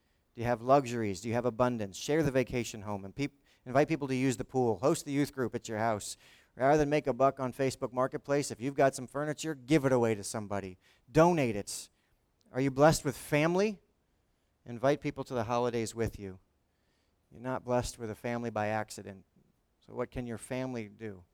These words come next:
to be a blessing to others? And I wanna talk to the kids for a minute. All the kids in the room? Anybody, and I would say kid, anybody under eighteen, right? Or eighteen and under if you're eighteen. If you're still, you know, high school there, you're not off the hook.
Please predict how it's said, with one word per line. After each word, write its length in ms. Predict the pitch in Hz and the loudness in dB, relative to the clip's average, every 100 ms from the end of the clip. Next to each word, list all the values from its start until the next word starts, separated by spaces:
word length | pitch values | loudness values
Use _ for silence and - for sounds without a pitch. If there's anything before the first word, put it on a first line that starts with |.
| _ _ _ _ | _ _ _ _
to 80 | - | -4
be 100 | 117 | -2
a 60 | 107 | 0
blessing 280 | 113 104 | 0 -2
to 20 | 113 | -6
others? 140 | 107 | -4
And 80 | 127 | 0
I 40 | |
wanna 120 | 180 | 0
talk 180 | 170 147 | 4 2
to 60 | 113 | 0
the 60 | |
kids 260 | 107 - - | -4 -2 -2
for 120 | - | -4
a 20 | |
minute. 180 | 110 104 | -4 0
All 100 | 131 | 0
the 80 | 127 | 0
kids 280 | - 131 120 | -4 -4 -4
in 80 | 135 | -8
the 100 | 135 | -8
room? 240 | 139 131 _ _ _ _ _ | -8 -12 _ _ _ _ _
Anybody, 380 | 117 123 123 120 | -10 -2 0 0
and 180 | 117 127 | -4 -2
I 60 | 135 | -4
would 100 | 127 | -2
say 100 | 117 | -4
kid, 280 | - 120 | 0 0
anybody 360 | 113 117 117 113 | 0 -2 -6 -6
under 380 | 113 113 107 104 | -8 -8 -8 -8
eighteen, 540 | 113 104 - 107 95 87 _ _ _ _ _ - | -12 -12 -12 -10 -16 -20 _ _ _ _ _ -8
right? 260 | 104 107 - | -6 -6 -10
Or 80 | 110 | -8
eighteen 320 | 123 123 123 | -6 -6 -8
and 80 | 107 | -8
under 280 | 104 107 101 | -8 -6 -6
if 100 | - | -6
you're 140 | 101 | -8
eighteen. 340 | 101 101 110 101 | -6 -8 -12 -14
If 80 | |
you're 140 | 131 143 | -12 -12
still, 400 | - 123 110 107 | -6 -4 -4 -4
you 100 | 113 | -6
know, 120 | 101 | -8
high 160 | 92 107 | -6 -6
school 260 | - 110 | -6 -8
there, 220 | 104 104 98 _ _ _ | -6 -6 -8 _ _ _
you're 120 | 143 | -4
not 120 | 151 | 2
off 180 | 135 117 | 2 2
the 120 | 117 | -2
hook. 220 | 110 101 | -2 -4